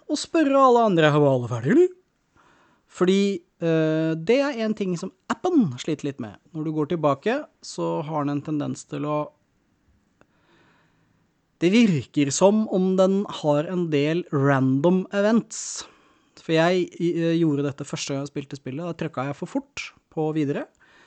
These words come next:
så jeg måtte trykke tilbake, og da var det plutselig ikke jeg som skulle lese dette hemmelige brevet lenger. Det var en annen spiller. Det er jo litt dumt, da.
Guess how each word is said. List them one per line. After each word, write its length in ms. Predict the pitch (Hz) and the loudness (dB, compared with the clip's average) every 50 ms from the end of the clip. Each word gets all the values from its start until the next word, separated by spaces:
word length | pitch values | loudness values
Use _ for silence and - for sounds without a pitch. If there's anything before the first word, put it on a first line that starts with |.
| _ _ | _ _
så 100 | - - | -6 -4
jeg 60 | 147 | -2
måtte 160 | 143 - 165 156 | -2 -2 -4 -6
trykke 160 | 165 151 151 | -6 -6 -4
tilbake, 400 | 151 160 156 143 123 120 - - 185 | -4 -4 -2 -2 -4 -4 -6 -8 -8
og 80 | 180 170 | -6 -2
da 80 | 156 147 | -2 -2
var 80 | 143 160 | -2 -2
det 100 | 175 - | -4 -6
plutselig 440 | - 180 - - - 156 123 131 | -10 -12 -12 -12 -12 -12 -12 -12
ikke 180 | - - 208 202 | -12 -10 -8 -6
jeg 440 | 165 139 120 113 135 175 208 180 - _ _ _ - | -4 -4 -4 -2 -2 -4 -4 -4 -6 _ _ _ -16
som 160 | - 185 180 | -10 -10 -10
skulle 380 | 175 - - 175 185 190 196 208 | -8 -8 -8 -6 -6 -6 -6 -4
lese 400 | 220 214 175 135 - - 247 262 202 - _ _ - | -2 -2 -2 -4 -4 -4 -4 -4 -4 -6 _ _ -14
dette 280 | 196 185 - - 165 135 - | -12 -12 -8 -8 -8 -4 0
hemmelige 400 | 170 156 139 120 123 120 127 135 131 | 0 0 0 0 -2 -4 -6 -4 -4
brevet 400 | 135 127 123 117 110 117 127 127 - _ _ _ - _ _ _ _ _ _ _ - | -4 -4 -4 -6 -8 -8 -10 -12 -14 _ _ _ -20 _ _ _ _ _ _ _ -10
lenger. 400 | - 131 135 135 143 143 131 123 | -6 -2 0 2 2 2 0 -2
Det 140 | 127 131 | -4 -4
var 100 | 147 160 | -4 -4
en 80 | 170 - | -4 -4
annen 240 | 214 190 165 175 185 | -4 -2 -2 -2 -4
spiller. 380 | - - 254 247 262 262 185 - _ _ _ _ _ _ _ _ _ _ _ _ _ | -4 -4 -4 -4 -4 -4 -6 -10 _ _ _ _ _ _ _ _ _ _ _ _ _
Det 120 | - 262 | 2 4
er 100 | 339 339 | 6 6
jo 80 | 330 311 | 4 4
litt 160 | 330 - - | 2 0 0
dumt, 460 | 185 156 151 170 180 202 208 208 - _ | 0 2 4 6 6 6 4 2 0 _
da. 220 | - 180 135 - | 2 2 2 0